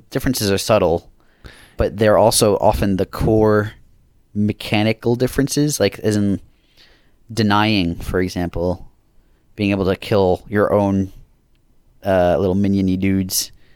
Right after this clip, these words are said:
so that your enemies can't, can make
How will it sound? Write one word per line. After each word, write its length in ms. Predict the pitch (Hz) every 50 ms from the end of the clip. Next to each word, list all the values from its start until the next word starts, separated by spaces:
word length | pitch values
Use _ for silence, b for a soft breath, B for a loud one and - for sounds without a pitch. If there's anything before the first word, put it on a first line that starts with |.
| - _
so 160 | - - -
that 80 | 98 -
your 320 | 92 95 92 92 90 - - _
enemies 320 | - 101 101 98 92 87 -
can't, 500 | - - - 104 95 92 - - - _ _ _ _ _ _ _ _ _ _ _ _ _ _ _
can 120 | - - 107
make 380 | 101 101 98 - - - _